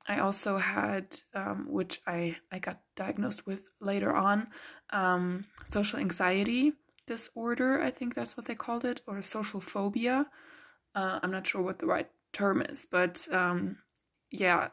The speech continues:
really intense anxiety around social situations and always feeling like I'm not good enough to be around people and, like, everything I do is em-,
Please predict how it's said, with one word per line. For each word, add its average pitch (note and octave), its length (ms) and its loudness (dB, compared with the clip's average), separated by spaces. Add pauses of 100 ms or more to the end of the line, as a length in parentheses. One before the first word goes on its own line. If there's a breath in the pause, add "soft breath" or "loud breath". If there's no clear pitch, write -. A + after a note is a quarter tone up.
(120)
really G3 360 2
intense F#3+ 500 2
anxiety G3 640 4
around G3+ 400 0
social G3+ 360 0
situations G#3 840 0
and F#3+ 320 -4 (440 loud breath)
always F#3+ 280 4
feeling G3 280 0
like G#3 200 0
I'm G3 100 0
not F#3 240 0
good G3 140 -4
enough F#3+ 240 0
to - 100 -14
be F#3+ 140 0
around F#3+ 320 2
people G#3 400 -2
and, F3+ 280 0 (400 loud breath)
like, F#3+ 220 0
everything F#3+ 380 2
I F3+ 80 0
do F#3 180 0
is F3 140 -2
em-, E3+ 100 -4